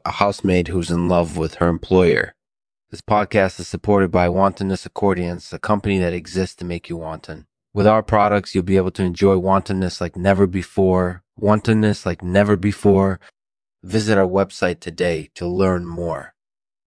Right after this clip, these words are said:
So, yeah, you were a housemaid for a Lutheran family. Can you tell us a little bit about that experience?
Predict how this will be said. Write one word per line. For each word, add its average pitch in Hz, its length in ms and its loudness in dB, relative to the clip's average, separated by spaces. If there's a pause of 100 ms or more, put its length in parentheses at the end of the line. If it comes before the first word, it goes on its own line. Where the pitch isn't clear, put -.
(720)
So, 95 220 0
yeah, 92 720 2
you 101 240 0
were 95 240 4
a 87 40 -4
housemaid 92 680 -2
for 87 240 0
a 85 40 0
Lutheran 90 380 -2
family. 80 640 -6 (200)
Can 104 100 2
you 113 80 4
tell 120 200 2
us 107 140 -4
a 104 60 -2
little 98 180 0
bit 92 160 2
about 85 280 -2
that 92 140 2
experience? 92 720 -4